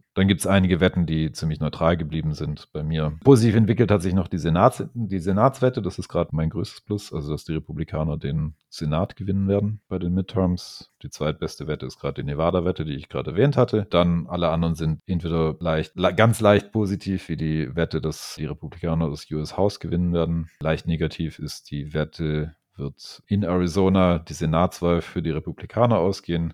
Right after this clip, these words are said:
Auch ein leichtes Minus, dasselbe in Ohio. Und das große Minus kommt bei mir im Moment von, aber noch nicht gebuchte Minus, kommt von Zelensky, so wie bei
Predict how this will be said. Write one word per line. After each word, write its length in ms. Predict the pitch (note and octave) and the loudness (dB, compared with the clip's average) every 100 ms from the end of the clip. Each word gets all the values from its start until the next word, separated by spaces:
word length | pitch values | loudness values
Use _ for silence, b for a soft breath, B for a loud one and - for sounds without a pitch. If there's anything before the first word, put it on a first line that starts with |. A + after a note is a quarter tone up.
| - | -6
Auch 180 | D#2+ E2+ | -4 -2
ein 120 | E2 | 0
leichtes 360 | E2 - E2 | -2 -2 -6
Minus, 440 | F2 E2 E2+ D#2+ - | -4 0 -2 -4 -8
dasselbe 420 | C#2 D2 D2 C#2+ | -6 -2 -2 -4
in 120 | C#2 | -6
Ohio. 600 | B1 D2 D#2+ E2 E2 E2 - | -6 -4 -2 -2 -2 -6 -8
Und 520 | G#2+ F#2 F2 - - | -6 -2 -2 -4 -8
das 180 | E2 - | -8 -2
große 300 | G2+ G2+ F#2+ | 0 2 4
Minus 400 | G2+ A#2+ A2 - | 6 6 4 2
kommt 220 | G2+ - | -2 0
bei 120 | F#2 | 0
mir 400 | F#2 F#2+ F2+ - | 2 2 0 -2
im 100 | F#2+ | -2
Moment 440 | F2+ E2+ F2+ F2 - | -2 0 0 -2 -4
von, 400 | - F2 D#2+ D2+ | -4 0 0 -2
aber 160 | E2+ | -2
noch 160 | D#2+ - | -2 0
nicht 340 | E2+ - - | -2 -4 -8
gebuchte 400 | - D#2+ F#2 - | -8 -6 -6 -2
Minus, 540 | E2+ E2 E2 D#2 - - | 0 0 -2 -4 -12 -14
kommt 300 | D#2 D2+ - | -10 -10 -10
von 340 | D2+ D2 D2+ | -8 -6 -6
Zelensky, 640 | D#2 D2+ G#2 - B2+ A#2+ | -6 -4 -4 -2 -2 0
so 260 | A2 - D2+ | -2 -4 -6
wie 100 | D2+ | -4
bei 380 | D2 C#2 C#2 | -4 -2 -4